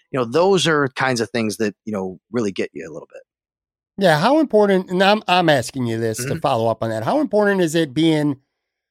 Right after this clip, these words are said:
Speaker 2: likable in today's sports media? I, I asked you that because I consider you, and so do most people, one of the more likable guys for sure, especially in the Buffalo sports media. And what I mean by that is this.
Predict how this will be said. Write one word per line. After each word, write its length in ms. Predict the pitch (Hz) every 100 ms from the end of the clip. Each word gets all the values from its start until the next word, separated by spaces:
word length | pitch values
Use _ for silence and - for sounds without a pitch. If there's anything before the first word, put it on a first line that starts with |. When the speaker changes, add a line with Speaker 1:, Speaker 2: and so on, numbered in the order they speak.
| _
Speaker 2:
likable 640 | 151 156 185 147 127 135 117
in 100 | 120
today's 440 | 143 156 175 160
sports 440 | - 147 123 127 139
media? 400 | 135 127 123 127
I, 200 | 160 180
I 180 | 160 185
asked 260 | 185 - 190
you 100 | 165
that 220 | 151 151
because 280 | 151 156 151
I 80 |
consider 340 | 151 147 170 147
you, 220 | 147 151
and 200 | 143 135
so 160 | - 170
do 80 | 147
most 300 | 156 147 -
people, 440 | 127 131 127 123 _ _ -
one 100 | 185
of 60 |
the 60 | 196
more 180 | 190 180
likable 400 | 170 196 170 151
guys 300 | 139 143 -
for 60 |
sure, 260 | 143 202 160
especially 420 | 131 - - 185
in 60 | 170
the 60 | 139
Buffalo 400 | 147 185 151 131
sports 460 | - 135 127 -
media. 380 | 135 135 135 131 _ _ _ _
And 80 | 175
what 100 | 233
I 60 | 262
mean 220 | 220 208
by 140 | 185
that 180 | 180 156
is 100 | 123
this. 220 | 123 104